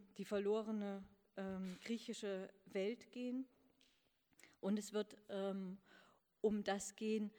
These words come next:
was Dionysos gestiftet hat. Also zur Erinnerung nochmal, und weil es ja die verschiedensten Dionysos, äh, Sagen, äh, Mythen gibt, ähm,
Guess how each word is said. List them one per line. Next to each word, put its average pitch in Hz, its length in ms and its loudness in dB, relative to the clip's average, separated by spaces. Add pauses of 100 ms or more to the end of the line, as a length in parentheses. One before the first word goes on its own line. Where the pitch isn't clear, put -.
(140)
was 196 280 -2
Dionysos 196 800 0
gestiftet 196 640 -4
hat. 180 320 -10
Also 180 300 -10
zur - 260 -6
Erinnerung 208 840 -4
nochmal, 208 320 -2
und 190 100 -6
weil 196 160 2
es 208 140 -4
ja 202 80 0
die 190 120 -6
verschiedensten 214 640 -4
Dionysos, 202 760 -2
äh, 190 420 0
Sagen, 196 760 -2
äh, 185 260 -4
Mythen 202 400 -4
gibt, - 260 -4 (520)
ähm, 190 540 0